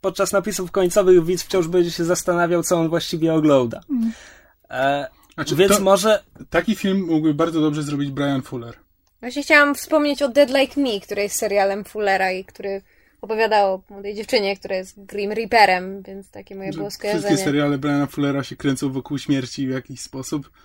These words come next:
Speaker 3: Znaczy wszystkie
Speaker 2: No.
Speaker 3: są tym samym universe. Zresztą Hannibal też, jak się okazuje.
Speaker 2: A, tak, tak. A.
Speaker 3: No, jest ten jego właśnie Fullerverse tak zwany. Wszystkie seriale Fullera dzieją się teoretycznie w tym samym uniwersum.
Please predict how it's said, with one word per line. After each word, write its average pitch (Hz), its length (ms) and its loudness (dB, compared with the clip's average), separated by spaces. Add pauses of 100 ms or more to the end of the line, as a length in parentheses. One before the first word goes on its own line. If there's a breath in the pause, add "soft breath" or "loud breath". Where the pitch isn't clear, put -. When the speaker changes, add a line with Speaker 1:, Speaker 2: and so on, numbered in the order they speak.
(240 soft breath)
Speaker 3:
Znaczy 240 180 -12
wszystkie 269 280 -8
Speaker 2:
No. 269 60 -4
Speaker 3:
są 247 140 -6
tym 247 160 -6
samym 233 440 -6 (100)
universe. 214 580 -14 (480)
Zresztą 226 240 -18
Hannibal 220 380 -10
też, - 300 -20 (960)
jak 208 100 -20
się 214 120 -18
okazuje. 226 420 -18 (440)
Speaker 2:
A, 165 220 -4
tak, 143 280 -8
tak. 127 180 -14 (220)
A. 160 40 -12 (140)
Speaker 3:
No, 220 60 -12
jest 208 220 -12
ten 208 200 -10
jego 208 320 -8
właśnie 202 340 -18
Fullerverse 208 680 -2
tak 226 160 -10
zwany. 214 320 -14 (600)
Wszystkie 330 260 -6
seriale 294 420 2
Fullera 269 400 4
dzieją 262 280 -2
się 254 140 -8
teoretycznie 262 540 -2
w - 40 -12
tym 254 120 -6
samym 240 300 -4
uniwersum. 220 540 -8